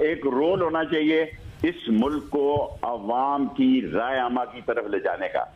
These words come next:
आज मैं आठ महीने के बाद पहली दफा आपका प्रोग्राम इसलिए कर रहा हूँ कि अल्लाह के घर से मैं अपनी जिम्मेदारी समझता हूँ कि जिस तरह पाक फौज की जिम्मेदारी है और वो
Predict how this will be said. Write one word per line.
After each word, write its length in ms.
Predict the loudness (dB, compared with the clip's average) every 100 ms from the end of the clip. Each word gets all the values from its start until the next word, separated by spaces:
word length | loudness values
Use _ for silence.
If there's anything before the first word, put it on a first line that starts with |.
| -18 -8 -6
आज 200 | -6 -4
मैं 140 | 0 0
आठ 320 | 2 0 0
महीने 300 | 0 0 0
के 100 | 0
बाद 200 | -2 -4 -4
पहली 260 | -4 0 0
दफा 200 | 0 0
आपका 340 | -2 -2 -2 0
प्रोग्राम 440 | 0 0 0 0
इसलिए 280 | -2 0 0
कर 180 | 2 0
रहा 120 | 0
हूँ 460 | -2 -8 -12 -6 -2
कि 60 | -2 -2
अल्लाह 300 | -6 -6 -2
के 160 | -2
घर 260 | -2 -4 -4 -4
से 80 | 0
मैं 120 | 0
अपनी 260 | 0 0 0
जिम्मेदारी 460 | 0 0 0 -2 -2
समझता 380 | 0 0 0 -2
हूँ 140 | -4 -8 -18 -6
कि 120 | -2 0
जिस 240 | 0 0
तरह 160 | -2 -2 -2
पाक 280 | -2 -2 0
फौज 240 | 0 0 0
की 100 | 0
जिम्मेदारी 560 | 2 0 0 0 2
है 80 | 2
और 100 | 2
वो 120 | 0